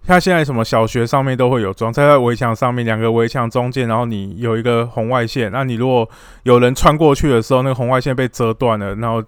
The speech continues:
那个警铃就会大作。那为，那为什么要做这样的一个电子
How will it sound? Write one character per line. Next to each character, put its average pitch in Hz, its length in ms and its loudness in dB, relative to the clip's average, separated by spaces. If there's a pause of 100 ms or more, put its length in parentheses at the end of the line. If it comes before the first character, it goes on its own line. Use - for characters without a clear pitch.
(100)
那 127 120 -6
个 107 340 -2
警 110 220 -6
铃 110 160 -4
就 123 140 -2
会 120 80 0
大 110 240 -2
作。 120 280 -4 (500)
那 190 120 6
为， 185 200 4 (100)
那 202 120 6
为 202 160 8
什 139 160 0
么 117 200 2
要 147 180 6
做 156 300 4
这 151 140 0
样 143 140 2
的 117 140 0
一 120 60 -4
个 127 100 -2
电 143 200 0
子 110 220 -6